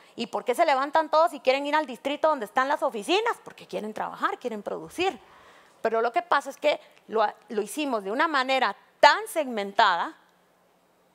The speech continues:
que provocó no solo el aumento de vías, pero el aumento de vehículos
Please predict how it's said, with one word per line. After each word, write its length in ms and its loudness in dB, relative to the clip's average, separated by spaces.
que 100 -4
provocó 720 2
no 140 -2
solo 440 2
el 180 -6
aumento 520 0
de 120 2
vías, 320 -2
pero 160 -6
el 100 -4
aumento 580 -4
de 60 -4
vehículos 680 -2